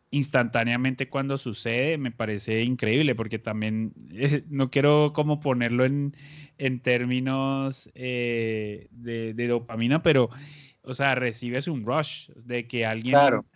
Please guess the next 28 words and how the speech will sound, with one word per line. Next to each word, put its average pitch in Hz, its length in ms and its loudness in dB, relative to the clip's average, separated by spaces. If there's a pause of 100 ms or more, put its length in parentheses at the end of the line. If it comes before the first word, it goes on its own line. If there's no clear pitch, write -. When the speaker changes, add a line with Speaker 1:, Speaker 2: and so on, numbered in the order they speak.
(120)
Speaker 1:
alguien 117 400 -8
le 151 60 -2
está, 120 400 -2
alguien 123 360 0
está 147 200 -2
viendo 123 280 -4
tu 151 120 -10
contenido, 147 480 -4
alguien 131 180 -2
lo 147 60 0
está 120 240 -10
comprando. 123 640 -4 (380)
No 135 120 4
es 135 100 2
lo 147 140 2
mismo 170 440 0
como, 170 260 0
por 156 140 0
ejemplo, 131 720 -2
cuando... 131 800 -6 (200)
Digamos 120 280 -6
que 143 120 0
todos 131 340 2
hacemos 117 380 -6
esto 131 240 -4
de 131 160 -2
cierta 120 380 -2
manera 123 420 0